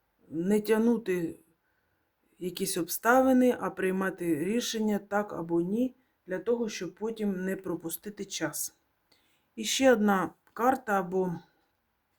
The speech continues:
поради для того, щоб, наприклад,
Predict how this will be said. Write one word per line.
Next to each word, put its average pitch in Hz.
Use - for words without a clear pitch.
поради 196
для 190
того, 240
щоб, 185
наприклад, 196